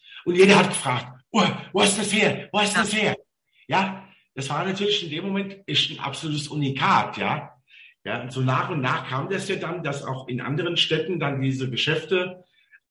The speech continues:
aufgemacht hatten. Aber damals war ich, glaub ich, mit einer der ersten,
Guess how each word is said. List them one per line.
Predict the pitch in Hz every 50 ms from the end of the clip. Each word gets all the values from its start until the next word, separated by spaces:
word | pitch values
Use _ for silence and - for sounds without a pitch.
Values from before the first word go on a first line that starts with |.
| _
aufgemacht | - 120 143 - - - 220 214 220 214 - -
hatten. | 185 190 196 190 196 202 202 208 202 196 - - - _ _ _ - _ _
Aber | - 123 123 135
damals | 127 - 139 151 180 214 233 226 233 -
war | 196 170
ich, | 190 196 - -
glaub | 190 180 180 -
ich, | 185 - - 185
mit | 190 - -
einer | - 151 165 180 180
der | 160 147 -
ersten, | 101 117 147 165 160 - - - 190 190 180 - 190 -